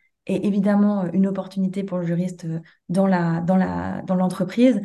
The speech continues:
Là, si je suis tout à fait, euh, transparente, un des gros drivers était aussi celui, euh, du développement, du financement, euh, de la capacité à exécuter vite des levées de fonds, euh, et, et faire de la croissance externe.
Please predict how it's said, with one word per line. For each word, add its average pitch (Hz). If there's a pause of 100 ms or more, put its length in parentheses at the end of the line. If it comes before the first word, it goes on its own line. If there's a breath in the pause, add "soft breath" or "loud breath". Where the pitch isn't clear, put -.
(140)
Là, 214
si 196
je 190
suis -
tout 185
à 202
fait, 202
euh, 175
transparente, 190 (400 loud breath)
un 214
des 196
gros 180
drivers 190
était 185
aussi 185
celui, 196 (300 loud breath)
euh, 170 (180)
du 180
développement, 185
du 180
financement, 185 (140 loud breath)
euh, 170
de 160
la 175
capacité 180
à 170
exécuter 180
vite 185
des 180
levées 175
de 175
fonds, 190 (280 loud breath)
euh, 165
et, 180
et -
faire 190
de 185
la 175
croissance 170
externe. 160